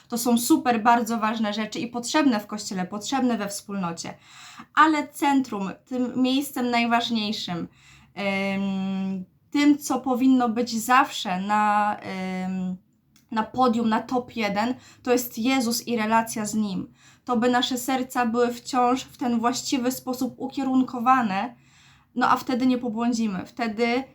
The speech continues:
to, co będziemy tworzyć, rzeczywiście będzie tym domem budowanym na skalę. To może się wydawać, że w dzisiejszej Ewangelii są jakieś dwa fragmenty,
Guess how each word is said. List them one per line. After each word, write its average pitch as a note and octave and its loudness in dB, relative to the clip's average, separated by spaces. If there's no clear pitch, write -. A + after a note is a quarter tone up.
to, D4 6
co D4+ 0
będziemy B3 4
tworzyć, B3+ 0
rzeczywiście A#3+ -2
będzie A3+ 2
tym A3+ 0
domem A3+ 2
budowanym G#3 -2
na G3 -2
skalę. - -4
To C4+ 0
może D#4 6
się D#4 0
wydawać, C4 0
że A#3+ 0
w A3 -6
dzisiejszej B3+ -4
Ewangelii A#3 -2
są A#3+ -2
jakieś A3 -2
dwa G#3+ -4
fragmenty, A3+ -2